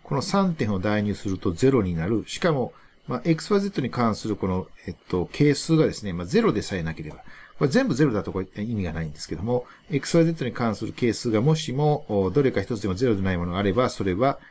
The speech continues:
この三点を通る平面の方程式になるわけですね。えー、三点の値を代入してゼロになり、かつ、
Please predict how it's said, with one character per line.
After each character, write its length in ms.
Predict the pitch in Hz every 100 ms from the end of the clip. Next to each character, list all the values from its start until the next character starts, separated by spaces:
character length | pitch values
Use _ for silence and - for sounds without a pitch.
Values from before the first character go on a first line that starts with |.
| - _ _
こ 140 | -
の 80 | 113
三 320 | - 170 156
点 200 | 131 107
を 60 | 90
通 200 | - 101
る 120 | 135
平 180 | 110 120
面 140 | 110
の 80 | 101
方 120 | 101
程 180 | 101 92
式 200 | 80 -
に 80 | 143
な 60 | 90
る 80 |
わ 60 | -
け 60 | -
で 40 |
す 60 | 147
ね。 160 | 160 - - - - - - -
え 80 | 117
ー、 40 | 98
三 280 | 160 151
点 160 | 127 110
の 80 | 101
値 160 | 95
を 80 | 101
代 240 | 101 104 101
入 120 | 95
し 60 |
て 140 | - 156
ゼ 160 | 113
ロ 120 | 117 90
に 140 | 82
な 80 | 85
り、 140 | 101
か 160 | - 160
つ、 260 | - 87